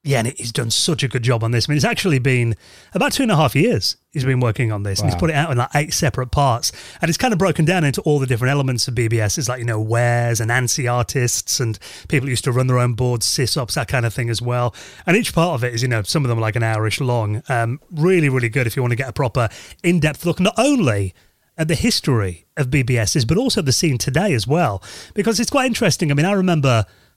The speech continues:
Speaker 1: first becoming aware of bulletin board systems when, probably when I was about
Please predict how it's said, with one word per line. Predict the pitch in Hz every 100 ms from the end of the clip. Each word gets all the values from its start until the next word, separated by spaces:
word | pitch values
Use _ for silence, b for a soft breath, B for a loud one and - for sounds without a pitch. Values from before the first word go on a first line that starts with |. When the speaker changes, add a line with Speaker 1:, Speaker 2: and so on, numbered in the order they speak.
| _
Speaker 1:
first | - - 247 -
becoming | 208 196 156
aware | 135 123 165 131 95 92 - _ -
of | 131 117 110
bulletin | - 190 - 143
board | 117 107
systems | - - 110 104 107
when, | 127 123 117 117 B B B -
probably | 220 294 285
when | 226
I | 180
was | 147
about | 147 139 127 127